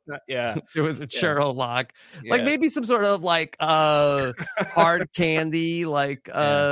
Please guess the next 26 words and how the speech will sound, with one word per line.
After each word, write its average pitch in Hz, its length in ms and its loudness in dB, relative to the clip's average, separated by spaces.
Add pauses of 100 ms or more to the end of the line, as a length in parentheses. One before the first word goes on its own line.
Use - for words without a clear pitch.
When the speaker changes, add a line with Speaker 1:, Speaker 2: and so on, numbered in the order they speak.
(140)
Speaker 2:
uh, 139 80 -2
like, 135 340 -2 (1120)
Speaker 1:
Yeah. 98 300 -6 (840)
Speaker 2:
like 131 160 0
Speaker 1:
Did 202 120 2
they 131 60 2
make 185 200 4
Speaker 2:
a 208 40 2
Speaker 1:
a - 140 -2
king 190 180 0
size 180 360 2
Jolly 156 380 2
Rancher? 175 680 -6 (420)
Speaker 2:
Charleston 180 540 0
Chew. 160 720 -4
Speaker 1:
Yeah. 107 440 -2 (300)
Yeah, 107 300 -8
something 117 320 -12
like 160 160 0
Speaker 2:
Eminem 220 420 -2
said 156 280 -2
one 151 160 -2
time 143 240 -2
that 131 180 0
he 156 140 -6
was 151 260 -2